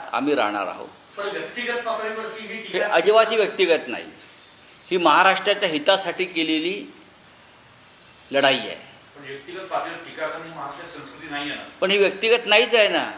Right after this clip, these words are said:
Speaker 1: ज्या पद्धतीनं देवेंद्र फडणवीस यांच्या, त्यांच्या टोळीनं, ज्या टोळीचा भारतीय जनता पक्ष आणि संघ विचाराशी काही संबंध नाही, मी त्या लफंग्यांची नावं घेऊ इच्छित नाही की त्यांच्यावर असतात ते.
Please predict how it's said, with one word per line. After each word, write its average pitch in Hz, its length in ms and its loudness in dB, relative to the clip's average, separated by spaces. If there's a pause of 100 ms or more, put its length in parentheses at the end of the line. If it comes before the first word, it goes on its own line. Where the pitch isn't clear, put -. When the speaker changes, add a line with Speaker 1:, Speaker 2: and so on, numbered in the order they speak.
(420)
Speaker 1:
ज्या 160 180 8
पद्धतीनं 170 720 0
देवेंद्र 170 380 4 (140)
फडणवीस 156 420 0
यांच्या, 156 360 0
त्यांच्या 147 400 2
टोळीनं, 196 540 4 (1120)
ज्या 175 180 8
टोळीचा 185 580 2
भारतीय 156 400 0
जनता 165 300 4
पक्ष 160 300 0
आणि 165 200 4
संघ 160 280 0
विचाराशी 156 560 2
काही 185 220 6
संबंध 165 360 -2
नाही, 131 220 0 (1120)
मी 165 100 -4
त्या 175 520 6 (440)
लफंग्यांची 180 560 2
नावं 165 340 6
घेऊ 185 160 4
इच्छित 175 320 0
नाही 170 200 2
की 147 60 -6
त्यांच्यावर 151 380 4
असतात 127 320 0
ते. - 180 -12